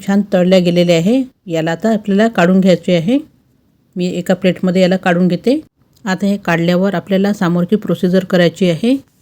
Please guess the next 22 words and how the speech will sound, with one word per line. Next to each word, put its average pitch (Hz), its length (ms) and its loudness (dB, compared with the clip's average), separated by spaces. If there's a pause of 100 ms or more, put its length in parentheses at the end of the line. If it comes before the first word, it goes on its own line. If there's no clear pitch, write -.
(1600)
इथे 196 240 -2
आपण 180 220 -2
एका 180 160 -2
प्लेटमध्ये 180 580 -2
ड्रायफ्रुट्स 165 760 -4
काढून 175 300 0
घेतलेले 175 340 -2
आहे. 175 220 -2 (1120)
आता - 180 -14
यामध्ये 190 360 0
आपल्याला 202 340 2 (1200)
किसलेला 208 380 0
गाजर 185 320 0
घालून 202 220 2
घ्यायचा 190 280 2
आहे 190 220 2 (3750)
आणि 175 100 -2
हे 196 120 -4
छान 220 240 -2
मिक्स 220 220 -4
करायचं 214 360 0
आहे. 220 200 0